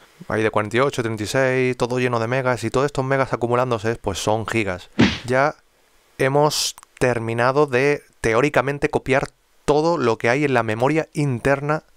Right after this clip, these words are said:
del móvil. La interna. Ahora falta lo siguiente, falta la externa, o sea, la tarjeta que habramos conectado. Si tenéis alguna conectada saldrá en mi equipo o aquí. Aquí me aparece una pestaña y aparece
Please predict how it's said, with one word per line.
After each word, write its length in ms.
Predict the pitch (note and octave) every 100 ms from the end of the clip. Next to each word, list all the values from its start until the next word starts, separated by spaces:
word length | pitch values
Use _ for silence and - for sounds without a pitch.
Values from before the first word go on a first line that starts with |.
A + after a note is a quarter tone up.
| _
del 200 | A#2+ A2+
móvil. 380 | B2 A#2 G2+ - - - -
La 100 | -
interna. 460 | A2 A2 A2+ G2 F2 - - - - - - - _
Ahora 160 | B2 D3
falta 340 | D3+ D#3+ D#3
lo 100 | E3
siguiente, 420 | - B2+ C3 G2 F#2
falta 360 | C3 C#3+ D#3+
la 360 | C#3 C3 D3 - -
externa, 640 | C3 - - C3 B2 G2+
o 60 | F#2+
sea, 200 | - B2
la 80 | G2+
tarjeta 640 | G#2 G2 - D#3+ - D3+
que 160 | D3+ A2+
habramos 520 | G#2+ A#2 C3 D3 -
conectado. 680 | - B2 A2 - A#2+ G#2+ G#2
Si 160 | - B2+
tenéis 260 | A#2 C#3
alguna 220 | D3+ D3 D3
conectada 380 | C#3 - C#3+
saldrá 400 | C#3+ A2+ G#2+ B2+
en 120 | A#2 G#2+
mi 120 | A2
equipo 440 | G#2+ F3 - E3+ -
o 180 | B2+
aquí. 280 | A2+ - A2
Aquí 200 | F#2+ A#2
me 100 | B2+
aparece 360 | A#2+ A2 B2 -
una 160 | A#2+ B2
pestaña 400 | B2+ - D3 C#3+
y 40 |
aparece 360 | A#2+ A2+ -